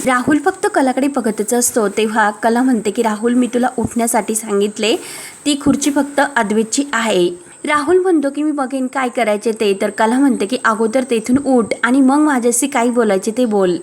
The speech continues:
राहुल म्हणतो की, "हे सांगणारी तू कोण आहेस?" तेव्हा कला पुन्हा म्हणते की, "राहुल, मी तुला." तर राहुल म्हणतो की, "प्लीज, चांदेकरांची सून हे वगैरे सर्व नाटक घरी,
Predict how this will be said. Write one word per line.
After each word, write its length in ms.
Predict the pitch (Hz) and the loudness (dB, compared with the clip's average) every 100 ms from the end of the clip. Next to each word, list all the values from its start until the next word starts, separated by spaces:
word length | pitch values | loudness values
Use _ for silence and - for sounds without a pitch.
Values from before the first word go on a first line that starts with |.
| - - 285 | -10 -8 0
राहुल 360 | 302 320 370 | 2 4 4
म्हणतो 260 | 403 339 285 | 4 4 2
की, 60 | 330 | -2
"हे 180 | 311 285 | -2 -4
सांगणारी 420 | 294 262 262 269 | -4 -2 -2 -4
तू 160 | 269 285 | -4 -4
कोण 260 | 285 302 302 | 0 0 0
आहेस?" 540 | 254 233 214 226 - - - | -4 -2 -2 0 -4 -6 -2
तेव्हा 220 | 311 285 349 | 0 2 2
कला 300 | 311 294 302 | 2 2 2
पुन्हा 360 | 302 302 320 | 4 4 6
म्हणते 260 | 349 294 240 | 4 4 2
की, 140 | 277 | 2
"राहुल, 320 | 262 233 285 | 0 0 2
मी 160 | 294 294 277 | 2 2 0
तुला." 240 | 247 226 | -2 -2
तर 180 | 208 240 | -2 -2
राहुल 280 | 240 220 262 | -2 0 0
म्हणतो 260 | 262 220 226 | 0 -2 -2
की, 60 | 262 | -2
"प्लीज, 360 | 240 226 208 180 - - - | 0 0 0 -2 -6 -6 -2
चांदेकरांची 680 | 277 277 311 330 330 349 381 | 0 2 0 0 0 0 0
सून 360 | - 302 285 285 | -2 -2 -2 -2
हे 140 | 277 | -4
वगैरे 500 | 254 240 240 254 226 | -2 -2 0 0 0
सर्व 300 | 247 269 262 | 0 -2 0
नाटक 360 | 285 233 214 254 | 0 0 -2 -4
घरी, 460 | 233 202 214 220 | -4 -2 -2 -2